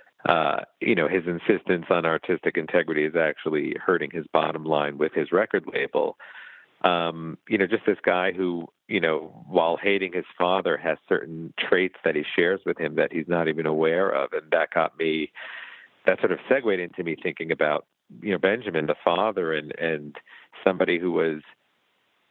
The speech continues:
you know, so committed to not just his art, but to sort of, you know, his own immortality as an artist that he kind of left everything behind and, and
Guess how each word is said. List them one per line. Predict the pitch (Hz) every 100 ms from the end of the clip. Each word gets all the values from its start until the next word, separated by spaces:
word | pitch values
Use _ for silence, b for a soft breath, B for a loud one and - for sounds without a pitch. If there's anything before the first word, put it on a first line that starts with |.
| _ -
you |
know, | 90 80 78 71 - - -
so | 101 98
committed | 101 90 90 90 80 - - -
to | 85 80 80
not | 90 92 98
just | 90 -
his | 87 78
art, | 85 90 90
but | 82 78 -
to | 87 73 -
sort | 87 78
of, | 76 _ -
you | - 90
know, |
his | 92 90
own | 95 90
immortality | 85 82 - 90 85 82 78
as | 76 82
an | 73
artist | 87 95 90 - 82
that | 78
he | 80
kind | - 90 82 80
of | 76 - - B B B B _ _ _ _ _ 90
left | 90 92 -
everything | 92 87 80 78
behind | 78 87 95 95 82
and, | 78 -
and | 82